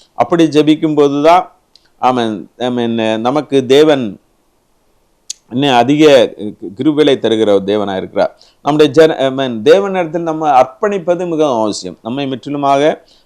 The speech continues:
அர்ப்பணிப்பது மிகவும் அவசியமா இருக்கிறது. ஆ, அப்ப வந்து, ம்,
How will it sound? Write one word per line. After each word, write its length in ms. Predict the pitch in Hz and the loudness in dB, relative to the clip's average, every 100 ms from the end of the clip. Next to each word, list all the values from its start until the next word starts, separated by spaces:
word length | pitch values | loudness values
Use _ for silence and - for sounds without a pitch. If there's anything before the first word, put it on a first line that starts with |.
| - | -2
அர்ப்பணிப்பது 840 | 123 - 160 160 160 147 156 139 | -2 2 0 2 2 2 2 0
மிகவும் 540 | 123 127 139 131 113 - | -4 -2 -2 -2 -4 -4
அவசியமா 540 | 107 135 147 131 113 | -4 -4 -4 -4 -2
இருக்கிறது. 640 | 101 92 92 90 92 156 160 _ - _ _ _ 127 | -4 -6 -8 -6 -2 -4 -4 _ -20 _ _ _ -2
ஆ, 60 | 135 131 - - | 0 -2 -4 -6
அப்ப 240 | 117 175 | 0 2
வந்து, 280 | 170 165 185 175 165 151 139 131 120 117 113 104 - - _ | 4 2 0 2 2 2 2 2 0 -2 -2 -4 -8 -16 _
ம், 500 | 123 120 117 113 110 | -14 -10 -8 -8 -10